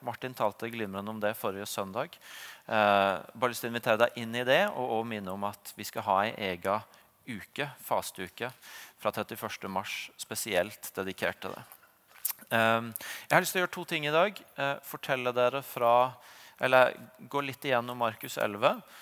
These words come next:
og så har jeg vært en liten tur, noen dager i London denne uka, sammen med en god venn av menigheten som heter Leif Hetland. Skal hilse masse fra han. Og, ehm, en venn av han igjen som heter Randy Clark. Eh, og jeg har bare lyst til å gi dere noen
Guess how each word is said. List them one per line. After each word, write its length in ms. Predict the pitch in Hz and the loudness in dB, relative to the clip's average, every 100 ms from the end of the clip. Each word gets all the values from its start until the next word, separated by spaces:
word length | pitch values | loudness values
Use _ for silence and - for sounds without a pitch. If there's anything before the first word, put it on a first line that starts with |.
| - - | -20 -18
og 80 | 123 | -10
så 120 | 143 | -2
har 120 | 135 | 2
jeg 100 | 135 | 6
vært 340 | 127 117 - - - | 6 4 -6 -10 -8
en 160 | 127 | -4
liten 280 | 120 - 131 | -4 -6 -10
tur, 220 | - 165 | -6 -6
noen 160 | 170 135 | -4 6
dager 600 | 127 104 110 127 135 139 - - | 8 8 6 2 0 -4 -16 -10
i 100 | 117 | -2
London 460 | 117 104 101 113 117 | 0 0 0 -2 2
denne 240 | 117 120 123 | 2 2 0
uka, 300 | - 147 190 - - - | 4 4 4 -8 -20 -6
sammen 300 | - 110 113 | 2 2 2
med 140 | 120 | -4
en 40 | 117 | -4
god 80 | 117 | 2
venn 180 | 110 113 | 4 4
av 80 | |
menigheten 400 | 107 98 98 135 | 2 0 -4 -6
som 100 | 120 | -6
heter 200 | 107 107 | -2 2
Leif 420 | 113 202 220 - - - | 4 4 0 -14 -18 -8
Hetland. 480 | 131 - 127 220 208 | -8 2 2 2 -4
Skal 180 | - 131 | -12 -8
hilse 220 | 123 127 | -8 -2
masse 260 | 123 113 107 | -2 -2 2
fra 180 | 120 | 4
han. 140 | 185 220 - - - - | 4 0 -14 -14 -14 -10
Og, 300 | - 123 127 | -2 4 8
ehm, 500 | 127 123 123 120 127 - - | 10 10 8 4 -6 -12 -4
en 140 | 127 | 2
venn 160 | 117 117 | 4 4
av 80 | 120 | 4
han 180 | 113 107 | 2 2
igjen 220 | 127 160 | -2 -2
som 120 | 143 | -2
heter 200 | 120 113 | 2 4
Randy 240 | 107 107 | 4 2
Clark. 560 | 113 135 196 - - - - - | -2 0 0 -2 -14 -16 -8 0
Eh, 240 | 113 113 | 4 4
og 160 | - 110 | 2 -6
jeg 80 | |
har 60 | 123 | -2
bare 180 | 123 123 | 0 0
lyst 160 | 113 | -2
til 100 | - | -4
å 60 | 123 | -4
gi 160 | 110 107 | -4 -2
dere 220 | 110 120 | 0 0
noen 360 | 113 104 110 | -2 -6 -8